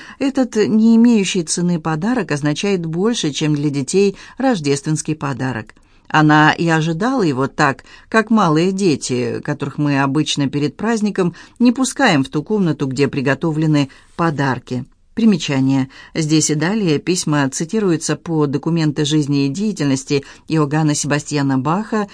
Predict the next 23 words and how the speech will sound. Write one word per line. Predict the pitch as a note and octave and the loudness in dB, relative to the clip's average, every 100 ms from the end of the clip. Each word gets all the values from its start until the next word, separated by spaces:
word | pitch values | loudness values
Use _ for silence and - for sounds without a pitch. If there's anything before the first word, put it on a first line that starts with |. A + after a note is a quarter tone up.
| - - | -14 -8
сборник, | D#3 E3 D#3+ D3 F#3 F#3 | -6 0 0 0 -2 -4
составитель | D#3 - D#3 D3+ C#3 C3+ | -6 -2 0 0 -2 -4
Шульце, | - D#3+ C3 - G3+ A3 - - - | -2 -2 -2 -2 -4 -4 -16 -20 -14
перевод | - G3 G#3 | -2 2 2
с | G3+ | 2
немецкого | G#3 G#3+ G#3 - G3 | 2 2 0 -2 -2
Ерохина, | F#3 G3 C#3 - B2+ B2+ | 0 0 0 -2 -2 0
Москва, | D3 D3 C#3 C#3 C3+ | -2 -4 -4 -4 -4
издательство | B2+ C3+ C3 - C3 | -4 -6 -6 -8 -4
"Музыка", | C#3+ F#3+ G3+ G3 F#3 F3+ - - _ | -2 -2 -2 -2 -2 -4 -12 -20 _
тысяча | A#3+ A#3+ - | -6 -4 -6
девятьсот | D3 B2 A#2+ E3+ | -4 -4 -4 -4
восьмидесятый | D3+ C#3 B2+ B2 - C3+ C3 | -4 -2 -2 -2 -6 -6 -8
год, | A2+ C3 - | -6 -8 -6
конец | D#3 C#3 C3+ - | -4 -2 -4 -6
примечания. | C3 C3 - B2 - C3+ D#3 _ _ _ _ _ _ _ _ _ _ - - - - - | -6 -6 -6 -10 -10 -12 -16 _ _ _ _ _ _ _ _ _ _ -20 -20 -20 -20 -12
В | E3+ | -2
другом | F#3 C#4 D#4+ F#4+ | 4 6 6 6
письме | G#3+ F#3+ F#3 E3+ D#3 | 4 2 4 4 4
от | - E3+ - | 2 0 0
того | F#3 E3+ D#3 | 0 2 2
же | F3 | 0
года | D#3 D#3 A#2+ - | 0 0 -2 -4